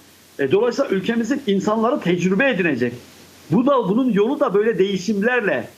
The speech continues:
Arada bir, belki bir yıl, iki yıl sonra kabine içerisinde de yeni değişiklikler olacak. Performansı beğenilmeyenler olacak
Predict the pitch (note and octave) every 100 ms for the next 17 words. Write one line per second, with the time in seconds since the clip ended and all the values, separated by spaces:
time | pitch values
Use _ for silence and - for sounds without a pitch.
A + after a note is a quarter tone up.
0 | - - - F#3 A#3 C4+ C4+ A3 C4+ C4
1 | B3 F#3+ C#4 A3+ A3+ - A#3 C#4 G#3+ -
2 | F#3+ D4 - - - F#3+ F#3+ C#4 D#4+ D#4
3 | C4 - A#3+ A3 G3 F#3+ D#3 - - -
4 | D#3+ F3 F3+ E3 D#3+ - - D3 D3 D#3
5 | C#3+ C#3+ C3 B2 B2 - - - - -
6 | A3+ A3 A#3 A3+ A3+ F#3 G#3 A3 A3 A3
7 | G#3+ A3 G#3+ G#3+ G#3+ G#3+ G3 A3 G#3+